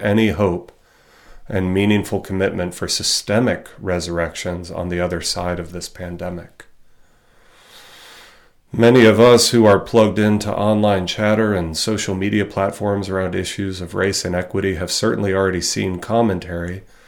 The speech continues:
describing how the covid nineteen pandemic is putting our nation's healthcare system on trial and exposing how damning it is for a country and society to yoke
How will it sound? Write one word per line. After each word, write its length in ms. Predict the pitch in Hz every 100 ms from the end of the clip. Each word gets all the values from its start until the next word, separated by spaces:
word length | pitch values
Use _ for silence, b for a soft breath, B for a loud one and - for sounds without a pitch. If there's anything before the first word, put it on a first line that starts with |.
| b b b b b
describing 640 | 120 - 110 107 110 110
how 120 | 95 95
the 120 | 90
covid 400 | - 107 104 101
nineteen 480 | 98 95 - 101 90
pandemic 580 | 101 95 95 98 95
is 140 | 90 -
putting 360 | - 110 104
our 280 | 90 95 92
nation's 500 | 92 95 - 98 92
healthcare 420 | 104 104 - 104
system 460 | 90 110 - 107 92
on 160 | 85 87
trial 640 | - 104 107 107 107 - _ _ _ _ _ _ b b b b b
and 140 | 101 92
exposing 640 | - - 110 110 95 90
how 320 | 85 85 82 -
damning 400 | 92 98 95 87
it 100 | 85
is 240 | 85 85
for 160 | - 92
a 80 | 87
country 600 | - 110 - 92 85 - b b b b b b
and 160 | - 87
society 640 | 101 - 104 104 101 90
to 160 | 87 92
yoke 520 | 85 95 98 92 -